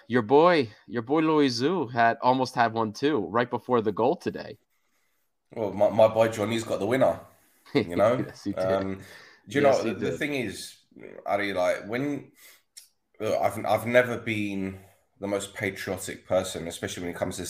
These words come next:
Speaker 2: Cypriot national team, and that's probably because my club is one of the most detested on the island. And let, let's get it right. Over the years, Cyprus haven't been good. They, they really haven't been good. And it re-, you look at the attendances, they've been low.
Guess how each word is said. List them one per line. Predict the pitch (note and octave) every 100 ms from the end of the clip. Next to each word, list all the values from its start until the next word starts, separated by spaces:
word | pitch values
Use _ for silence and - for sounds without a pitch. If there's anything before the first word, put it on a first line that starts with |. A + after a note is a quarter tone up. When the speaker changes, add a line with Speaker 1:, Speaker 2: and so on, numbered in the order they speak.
| -
Speaker 2:
Cypriot | - -
national | F2 F2+ - E2
team, | - F2 E2+
and | E2+ - - - -
that's | F#2
probably | - C3 A2
because | G2+ F#2+ A#2 F#2+ F#2 - - _ _ _ _
my | F#2+ A#2
club | G#2+ - F2+ E2+
is | F#2 F2+
one | F#2+
of |
the | F2+
most | F#2 F#2 -
detested | F2+ G#2 F#2+ - E2
on | F2
the | F2+
island. | F#2 F#2+ E2+ D#2+ - -
And | F2+ F2 - _ _ _ _ _ _ _ -
let, | C3 C#3 C3
let's | D3 C3
get | C3
it | G2
right. | F#2+ G2 G#2+
Over | B2
the | A2 G#2+
years, | G2+ G2 F#2+ - - _ _ -
Cyprus | - A#2 - F#2
haven't | G2 D#2+ D#2+
been | C#2
good. | D2 C2+ - - _ _ -
They, | F#2 F#2+
they | G#2
really | G2 F#2+
haven't | F2+ E2+ F2
been | F2
good. | F2 E2+ - -
And | C2+ F#2+ G2 - - _
it | G2+
re-, | G2 G2 -
you | A#2+
look | B2+ B2+
at |
the | G2
attendances, | F2+ - A#2+ G#2 G2+ F#2+ G2+ F#2+ F#2+
they've | F#2 F#2
been | E2+ E2
low. | G2 G#2+ G#2 G#2 G#2